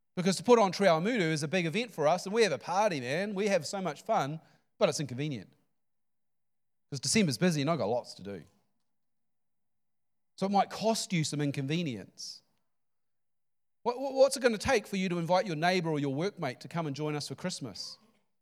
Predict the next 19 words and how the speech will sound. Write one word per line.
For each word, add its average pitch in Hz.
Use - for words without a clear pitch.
Um, 143
feeling 147
awkward? 185
Feeling 170
embarrassed? 139
Maybe 165
feeling, 160
like, 135
fearful 160
that 160
they 147
might 139
laugh 127
at 180
you 180
or, 160
or 147
reject 127
you? 190